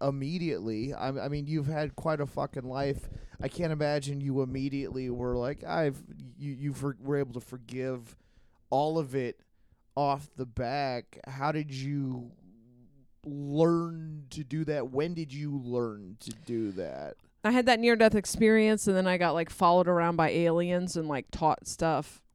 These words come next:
Speaker 2: by aliens in my dreams for years.
Speaker 1: Uh-huh.
Speaker 2: And, uh, they, uh,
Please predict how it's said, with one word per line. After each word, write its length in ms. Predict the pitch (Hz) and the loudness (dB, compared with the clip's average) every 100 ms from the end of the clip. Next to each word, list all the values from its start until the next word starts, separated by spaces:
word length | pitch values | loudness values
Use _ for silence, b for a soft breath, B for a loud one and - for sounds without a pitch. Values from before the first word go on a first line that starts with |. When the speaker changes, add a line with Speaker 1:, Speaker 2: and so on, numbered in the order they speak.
| - | -4
Speaker 2:
by 180 | 170 156 | 0 0
aliens 680 | - 160 156 160 156 160 175 | 0 -2 -2 -2 -2 -4 -4
in 120 | 156 | -4
my 260 | 135 139 135 | -4 -4 -6
dreams 640 | - 160 165 180 208 - | -6 -6 -4 -4 -6 -8
for 180 | - 180 | -6 -4
years. 600 | 165 151 55 50 - - _ - | -2 -4 -4 -8 -14 -18 _ -6
Speaker 1:
Uh-huh. 420 | 135 120 95 78 - - | -6 -6 -8 -12 -10 -4
Speaker 2:
And, 500 | 185 180 175 170 185 | 0 0 -2 -4 -2
uh, 460 | 160 147 123 101 - - - | 0 0 0 -2 -6 -12 -2
they, 180 | 190 170 - - _ | 0 0 -4 -20 _
uh, 520 | - 185 151 110 82 | -2 0 0 -2 -4